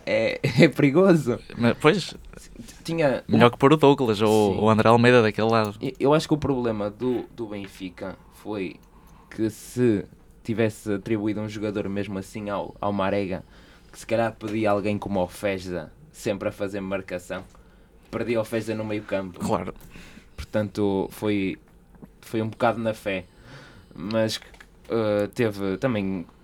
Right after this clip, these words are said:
Speaker 1: teve assim alguma, alguma, alguma van-, uma vantagem dele ter vindo de lesão, não estar bem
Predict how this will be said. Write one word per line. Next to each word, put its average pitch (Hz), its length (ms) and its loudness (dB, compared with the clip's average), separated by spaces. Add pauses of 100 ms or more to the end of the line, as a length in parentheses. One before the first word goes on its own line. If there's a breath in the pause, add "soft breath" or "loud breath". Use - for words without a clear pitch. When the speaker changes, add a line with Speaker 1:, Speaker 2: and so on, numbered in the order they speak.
(720)
Speaker 1:
teve 113 240 -2
assim 110 260 -10
alguma, 101 640 -2 (100)
alguma, 92 680 -2 (360)
alguma 107 320 2
van-, 101 220 2 (100)
uma 104 240 0
vantagem 104 680 -2
dele 104 160 -2
ter 104 160 -4
vindo 107 180 -8
de 104 60 -8
lesão, 107 520 0
não 104 120 -4
estar 104 260 -4 (300)
bem 101 340 -4